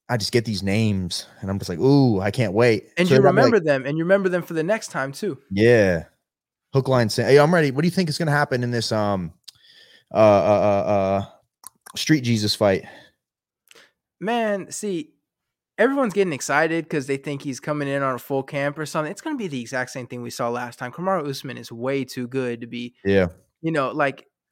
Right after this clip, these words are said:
Speaker 2: Jorge's a very good fighter. He's knocked out some excellent guys, and his boxing, I mean, the clinic he put on Nate Diaz is amazing, but Kamaru Usman, like, that dude is just solid everywhere. I don't see how you can confidently pick against him. What about you? Like, have you had a chance to kind of, uh, look into
Speaker 1: I
Speaker 2: that
Speaker 1: have,
Speaker 2: one?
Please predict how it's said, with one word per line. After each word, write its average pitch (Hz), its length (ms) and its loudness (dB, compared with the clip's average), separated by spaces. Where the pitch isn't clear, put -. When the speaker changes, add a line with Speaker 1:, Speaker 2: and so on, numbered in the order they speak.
Speaker 2:
Jorge's 202 420 -2
a - 40 -8
very 143 200 0
good 139 180 -6
fighter. 135 340 -2
He's 131 140 -6
knocked 135 220 -8
out 135 120 -8
some 131 180 -10
excellent 131 380 -8
guys, 127 300 -2
and 139 140 -6
his 165 160 -6
boxing, 139 540 -4
I 123 40 -8
mean, 131 280 -10
the 151 220 -8
clinic 262 360 -6
he 170 80 -8
put 143 160 -4
on 127 160 -4
Nate 123 160 -10
Diaz 120 260 -8
is - 60 -14
amazing, 120 460 -10
but 113 200 -6
Kamaru 180 420 -2
Usman, 131 300 -10
like, 117 180 -8
that 185 140 -6
dude 147 140 -4
is 120 100 -8
just 113 200 -12
solid 123 320 -2
everywhere. 123 500 -6
I 123 100 -6
don't 156 160 -6
see 151 340 -10
how 131 160 -6
you 135 160 -8
can 127 160 -14
confidently 123 580 -10
pick - 380 -10
against 123 440 -12
him. - 160 -20
What 254 140 2
about 214 260 0
you? 175 80 2
Like, 131 160 0
have 165 120 -2
you 170 60 0
had 170 100 0
a - 40 -18
chance 175 220 -6
to 165 100 -8
kind 156 180 -6
of, 143 180 -4
uh, 127 160 -2
look 165 200 -6
into 165 140 -2
Speaker 1:
I 143 40 10
Speaker 2:
that - 80 8
Speaker 1:
have, 175 100 -4
Speaker 2:
one? 170 100 -8